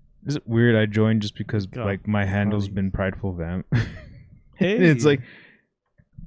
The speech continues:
Speaker 1: you fit right in, kid.
Speaker 2: Yeah.
Speaker 1: And I'm like, eh. I don't think I ever <laughs> used it.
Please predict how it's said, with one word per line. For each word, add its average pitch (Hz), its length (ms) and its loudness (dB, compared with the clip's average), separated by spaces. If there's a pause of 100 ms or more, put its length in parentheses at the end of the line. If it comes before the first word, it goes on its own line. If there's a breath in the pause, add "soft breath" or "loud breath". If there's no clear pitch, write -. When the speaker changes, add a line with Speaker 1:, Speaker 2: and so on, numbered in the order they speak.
(440)
Speaker 1:
you 110 80 -10 (120)
fit 135 100 4
right 117 320 4
in, 117 200 4
kid. 107 280 0 (320)
Speaker 2:
Yeah. 127 560 -2 (640)
Speaker 1:
And 107 140 -2
I'm 104 100 0
like, 98 220 -2 (280)
eh. 92 180 -6 (1700)
I 104 80 -2
don't 104 140 0
think 120 240 0
I 120 80 2
ever 107 280 0
<laughs> - 20 0
used - 380 -2
it. - 40 -2